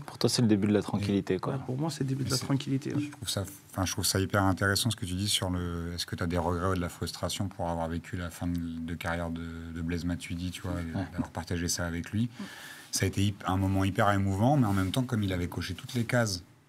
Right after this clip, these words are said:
Speaker 3: en fait, de ce qu'il avait voulu faire, il dit, j'ai joué, en fait, j'ai joué dans des clubs qui m'ont fait kiffer, j'ai joué à, j'ai joué à Troyes, Saint-Étienne, Paris, la Juve, je finis à Miami, je me suis fait un kiff.
Speaker 2: Hmm.
Speaker 3: On a eu du partage de, tu vois, d'autres, d'anciens joueurs qui l'ont témoigné de l'affection, et cetera. Il m'a dit, ouais, c'est bon, je peux arrêter là-dessus, je sais que j'ai coché les cases,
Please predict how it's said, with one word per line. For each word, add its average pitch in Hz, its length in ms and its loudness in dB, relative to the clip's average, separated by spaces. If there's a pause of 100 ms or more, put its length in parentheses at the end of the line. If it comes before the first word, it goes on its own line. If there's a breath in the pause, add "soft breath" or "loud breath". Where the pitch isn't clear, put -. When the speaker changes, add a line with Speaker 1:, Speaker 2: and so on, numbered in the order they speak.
Speaker 3:
en - 40 -18
fait, 104 160 0
de 92 140 -2
ce - 100 -2
qu'il - 160 -4
avait 90 160 0
voulu 92 240 0
faire, 127 180 -2
il 98 60 -2
dit, 82 100 -4
j'ai 87 140 -2
joué, 87 220 -2 (320)
en - 80 -8
fait, 110 120 -2
j'ai 95 60 -2
joué 92 140 0
dans 90 100 0
des 90 160 0
clubs 101 160 -4
qui - 140 -6
m'ont 95 100 0
fait 92 140 -4
kiffer, 117 380 -2
j'ai 98 80 0
joué 92 160 -2
à, - 20 -4 (160)
j'ai 85 100 -4
joué 90 100 -2
à 90 60 -2
Troyes, 98 300 0
Saint-Étienne, 95 500 0
Paris, 92 560 0
la 92 160 0
Juve, 107 240 2 (380 loud breath)
je - 80 -4
finis 101 220 2
à 92 100 2
Miami, 95 440 2
je 95 80 -2
me 92 60 0
suis - 100 -6
fait - 120 -4
un 92 120 2
kiff. 104 360 -2 (640 loud breath)
Speaker 2:
Hmm. 202 160 8 (340)
Speaker 3:
On 107 100 4
a 104 160 4
eu 104 340 4
du 95 140 0
partage 107 500 4
de, 98 220 2
tu - 80 -6
vois, 113 140 4
d'autres, 98 260 0
d'anciens 104 380 4
joueurs 101 260 4
qui 98 80 -4
l'ont 101 160 2
témoigné 101 540 2
de 98 80 0
l'affection, 101 560 0
et 90 40 0
cetera. 104 440 2
Il 120 60 0
m'a 95 60 -2
dit, 92 120 -4
ouais, 90 60 -4
c'est - 160 -4
bon, 98 100 -4
je 95 100 -10
peux - 100 0
arrêter 95 300 2
là-dessus, 98 380 4
je 110 120 4
sais 107 200 2
que 101 80 -4
j'ai 95 220 0
coché 98 300 0
les 98 160 2
cases, 120 380 4